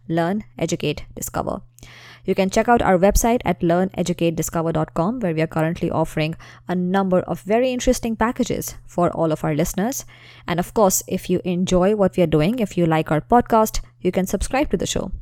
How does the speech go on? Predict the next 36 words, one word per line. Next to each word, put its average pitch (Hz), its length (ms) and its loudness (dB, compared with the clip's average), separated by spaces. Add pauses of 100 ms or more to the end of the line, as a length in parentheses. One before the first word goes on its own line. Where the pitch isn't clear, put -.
(200)
You 175 100 -6
can 175 140 -4
find 196 280 -2
us 233 160 -4
on 160 180 -6
iTunes 226 540 -2
or 156 120 0
SoundCloud 180 600 0
or 160 60 0
Stitcher. 196 480 0 (380)
Simply 320 320 0
search 226 280 2
for 220 160 4
Learn, 175 300 2
Educate, 160 380 -2
Discover 202 500 -4
and 170 180 -2
you'll 160 140 0
find 196 320 -2
us, - 240 -4
and 156 140 -6
then 170 160 -4
you 165 80 -6
can 165 140 -6
hit 165 180 -8
subscribe. 196 520 -2 (380)
And 175 160 -2
while 226 180 2
you're 262 140 4
at 208 140 4
it, 208 180 0 (400)
leave 160 320 -2
us - 160 -4
a 285 80 2
review. 170 460 0 (320)
It - 240 -6